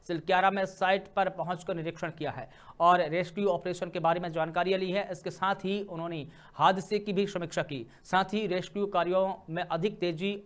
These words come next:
आए और मजदूरों को सुरक्षित निकाले जाने के निर्देश भी लगातार दिए जा रहे हैं।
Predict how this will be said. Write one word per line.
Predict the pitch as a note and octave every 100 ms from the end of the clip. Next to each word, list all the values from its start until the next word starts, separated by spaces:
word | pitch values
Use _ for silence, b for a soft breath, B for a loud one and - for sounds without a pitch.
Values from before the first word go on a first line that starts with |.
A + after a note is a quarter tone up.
| -
आए | D#3+ F3+ G3+
और | - E3 D#3+
मजदूरों | D#3 D#3 F3+ F#3+
को | F#3+
सुरक्षित | E3+ F3 F3 F#3 E3
निकाले | E3 E3+ E3
जाने | D#3+ E3+ F#3+
के | F#3+ - - F#3
निर्देश | D#3 D#3+ D3+ G3 G3+
भी | D#3 F3+
लगातार | E3 D#3+ D#3
दिए | D3 C#3+
जा | C3
रहे | B2
हैं। | A2+